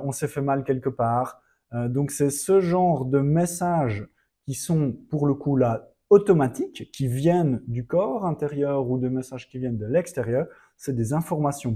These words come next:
prioritaires qui doivent monter dans la conscience parce que potentiellement il y a un danger et du coup elles ont été retriées, retriées, amplifiées par notre système émotionnel, de mémoire, euh, de la récompense pour pouvoir monter dans notre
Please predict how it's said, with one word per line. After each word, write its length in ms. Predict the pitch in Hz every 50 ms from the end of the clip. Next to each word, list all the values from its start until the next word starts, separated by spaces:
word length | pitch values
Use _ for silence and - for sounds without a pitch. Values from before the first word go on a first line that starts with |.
| - -
prioritaires 720 | - - 233 226 214 185 156 143 - - 131 135 156 214 - - - _ _ _
qui 120 | - 147
doivent 340 | 131 131 135 131 120 117 127
monter 540 | 135 160 170 185 214 226 233 226 220 214 208
dans 120 | 170 165
la 120 | 156 160 156
conscience 440 | - 147 135 - 160 170 190 - -
parce 160 | 139 131 -
que 120 | - 139
potentiellement 760 | 131 - _ 196 202 202 196 185 175 - 165 151 156 165 180
il 80 | 170 147
y 60 | 135
a 40 | 135
un 100 | 131 127
danger 380 | 117 113 120 127 185 - - - - _ _ _ _
et 80 | - 135
du 140 | 127 127 127
coup 160 | - 220 214
elles 160 | 170 131 135
ont 80 | 139 131
été 420 | 120 123 165 185 214 - - - _ _ _ _
retriées, 800 | 120 117 143 175 170 175 - _ - - 135 123 120 143 165 185
retriées, 640 | 175 143 147 143 147 - 131 123 127 147 170 185 185 - -
amplifiées 680 | 175 175 165 175 - 147 139 - - - 151 165 185
par 220 | 190 - 135 131
notre 160 | 135 131 123 -
système 500 | - 113 - _ 131 131 135 143 143 131
émotionnel, 680 | 120 117 113 117 - 113 98 101 110 123 123 123 127
de 100 | 120 113
mémoire, 580 | 110 107 98 101 110 120 123 127 131 127 - - - _ _ _ _ - 117
euh, 80 | 113
de 140 | 113 113 127
la 140 | 120 120 113
récompense 540 | 113 113 - 101 98 - 123 135 139 - _
pour 140 | - -
pouvoir 320 | - - 117 120 123 120 123
monter 500 | 123 131 143 147 143 143 127 123 123 - -
dans 260 | 110 117 120 117 117 -
notre 500 | 120 117 113 - _ _ - 113 101 -